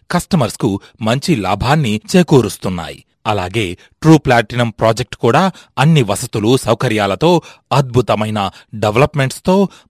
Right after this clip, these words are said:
మన కస్టమర్స్ను బాగా ఆకట్టుకుంటోంది. ఇప్పుడు ఈ రెండింటి కన్నా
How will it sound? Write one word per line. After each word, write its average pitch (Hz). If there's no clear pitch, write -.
మన 135
కస్టమర్స్ను 107
బాగా 110
ఆకట్టుకుంటోంది. 98
ఇప్పుడు 113
ఈ 175
రెండింటి 123
కన్నా 92